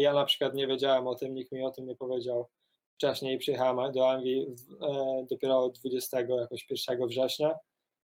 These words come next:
tego roku, gdzie zacząłem studia. I teraz właśnie się zastanawiam, teraz się okazało, że była taka cała sytuacja, gdzie za-, jakby jak się przepisywałem, e, na inny uniwersytet, wypełniłem dokładny,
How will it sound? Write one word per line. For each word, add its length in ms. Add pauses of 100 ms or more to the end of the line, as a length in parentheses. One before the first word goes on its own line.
tego 180
roku, 200
gdzie 160
zacząłem 340
studia. 520 (800)
I 40
teraz 280
właśnie 240
się 120
zastanawiam, 720 (300)
teraz 280
się 100
okazało, 400
że 120 (460)
była 200
taka 220
cała 220
sytuacja, 480
gdzie 160
za-, 180
jakby 360 (420)
jak 140
się 120
przepisywałem, 1000 (120)
e, 180
na 200
inny 180
uniwersytet, 640 (400)
wypełniłem 340
dokładny, 600